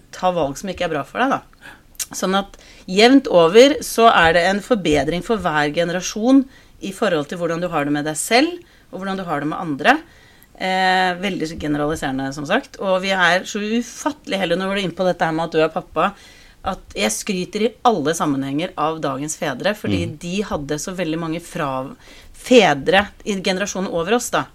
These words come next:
Speaker 1: var ganske fraværende, og de var verre i generasjonen før, og enda verre før det igjen. Mens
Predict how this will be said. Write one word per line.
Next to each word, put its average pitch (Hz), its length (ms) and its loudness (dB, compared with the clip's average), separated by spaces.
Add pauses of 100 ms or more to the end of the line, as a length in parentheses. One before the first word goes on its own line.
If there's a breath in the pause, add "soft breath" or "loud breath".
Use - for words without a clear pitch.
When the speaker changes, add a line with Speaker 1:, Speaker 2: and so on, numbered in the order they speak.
(360 soft breath)
Speaker 1:
var 185 160 2
ganske 185 240 -4
fraværende, 139 560 -4 (100)
og 185 80 -8
de 180 80 -4
var 185 120 -2
verre 156 300 -2
i 160 60 0
generasjonen 160 400 -4
før, 208 200 0
og 190 80 -2
enda 180 300 2
verre 139 240 0
før 143 160 -4
det 135 220 -4
igjen. 156 200 -4 (600 soft breath)
Mens 202 360 -2